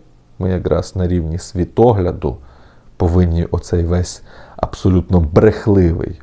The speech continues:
ворожий спадок світоглядний, про те, що ми там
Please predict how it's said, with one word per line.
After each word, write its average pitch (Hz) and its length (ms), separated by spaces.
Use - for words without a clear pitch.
ворожий 87 520
спадок - 680
світоглядний, - 880
про 90 120
те, 90 160
що - 220
ми 80 140
там - 160